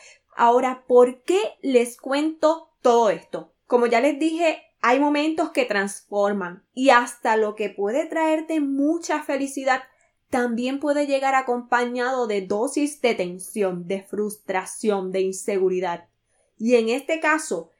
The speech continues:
esos meses en que comencé a aprender a ser mamá fueron una acumulación de esos momentos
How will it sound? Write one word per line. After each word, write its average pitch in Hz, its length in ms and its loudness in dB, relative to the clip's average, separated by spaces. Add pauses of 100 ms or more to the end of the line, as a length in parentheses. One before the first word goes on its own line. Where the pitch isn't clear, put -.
(220)
esos 269 280 0
meses 320 380 2
en 285 100 -2
que 269 140 -4
comencé 220 480 -2
a 233 60 0
aprender 262 400 -2
a 254 100 -2
ser 254 180 -6
mamá 254 380 -4 (260)
fueron 277 360 2
una 285 200 2
acumulación 247 880 0
de 214 300 2
esos 320 220 0
momentos 240 720 -2